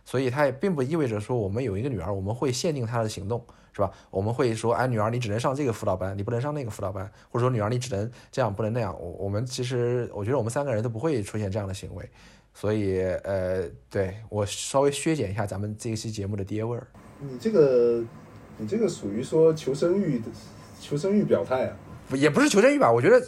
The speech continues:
Speaker 1: 可能会有一些，可能会有一些就是不敏感的听众听完了节目之后，他会有这样的隐约的印象，但是我，我要把这个挑破，就是说不是这么回事儿。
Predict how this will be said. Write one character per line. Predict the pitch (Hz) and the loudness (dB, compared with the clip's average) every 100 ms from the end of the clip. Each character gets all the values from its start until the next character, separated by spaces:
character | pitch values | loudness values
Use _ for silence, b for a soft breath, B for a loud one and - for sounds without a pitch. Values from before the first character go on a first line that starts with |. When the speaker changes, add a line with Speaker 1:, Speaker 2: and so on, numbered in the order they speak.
| - | 0
Speaker 1:
可 | - | 0
能 | 151 233 | 2 2
会 | 285 | 2
有 | 233 120 | 2 2
一 | 123 | 0
些， | 165 170 B B B B | 2 2 B B B B
可 | - | 2
能 | 175 | 4
会 | 277 | 6
有 | 220 | 4
一 | 127 | 4
些 | 185 202 190 - | 4 2 0 -2
就 | 185 | -2
是 | |
不 | 170 262 | 0 0
敏 | 165 | 2
感 | 220 107 | 2 0
的 | 104 107 | 0 -2
听 | 160 175 | -2 0
众 | 175 | 0
听 | 107 196 | 0 0
完 | 143 | 2
了 | 151 | 2
节 | 139 113 | 0 -2
目 | 151 | 0
之 | 156 | 0
后， | 135 | 0
他 | 117 - 196 | -2 -4 -2
会 | 254 | 0
有 | 104 | 0
这 | 143 | 2
样 | 185 | 2
的 | |
隐 | 120 110 107 | 0 -2 2
约 | 156 | 4
的 | 196 | 2
印 | 240 180 | 0 -2
象， | 113 - b b b b - | -4 -6 b b b b -2
但 | 139 | 0
是 | 147 | 2
我， | 113 98 | 2 0
我 | 117 | 2
要 | 135 | 4
把 | 170 110 | 4 4
这 | |
个 | 180 | 2
挑 | - 95 | 0 -2
破， | - 143 - - _ _ - - - | 2 2 0 -18 _ _ -20 -16 -4
就 | 127 | -2
是 | |
说 | 131 | 0
不 | 127 123 | -2 -4
是 | 165 | -4
这 | |
么 | 175 | -6
回 | 104 | -6
事 | 110 | -6
儿。 | 196 | -6